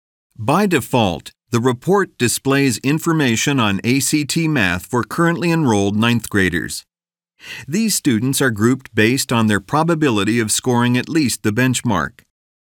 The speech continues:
The first row is labeled Advance. These students have at least a seventy percent chance of reaching the benchmark for the A C T math test.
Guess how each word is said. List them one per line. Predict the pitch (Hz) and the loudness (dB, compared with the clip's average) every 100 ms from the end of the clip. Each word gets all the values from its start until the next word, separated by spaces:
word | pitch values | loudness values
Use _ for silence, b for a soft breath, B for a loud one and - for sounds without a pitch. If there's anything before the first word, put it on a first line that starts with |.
| _ _ _ _ _ _ - | _ _ _ _ _ _ -2
The | 170 | 0
first | - 214 220 - | 0 0 0 0
row | 135 92 82 | 0 2 2
is | 113 127 | 0 2
labeled | 120 120 120 123 120 | 2 2 2 0 0
Advance. | 127 117 139 147 98 62 - - _ _ _ _ _ | -2 -2 0 0 0 -2 -8 -10 _ _ _ _ _
These | 120 185 220 | -2 0 0
students | - 202 127 98 107 | -2 -2 0 0 0
have | 143 147 135 | 0 0 0
at | 98 | 0
least | 117 156 - | 0 0 0
a | 113 | 0
seventy | - 131 131 156 160 | 0 0 0 0 0
percent | 160 147 160 156 | 0 0 -2 -2
chance | - 131 101 98 | -2 0 0 0
of | 113 98 | 0 2
reaching | 123 - 131 | 0 2 2
the | 107 | 2
benchmark | 95 143 160 - 98 92 98 | 2 0 0 0 0 0 0
for | - | -2
the | 107 104 - | 2 2 2
A | 131 | 0
C | 156 160 160 | 0 -2 -2
T | - 120 113 | -2 0 2
math | 117 127 123 | 0 0 -2
test. | - 104 82 65 - | -2 0 0 -4 -12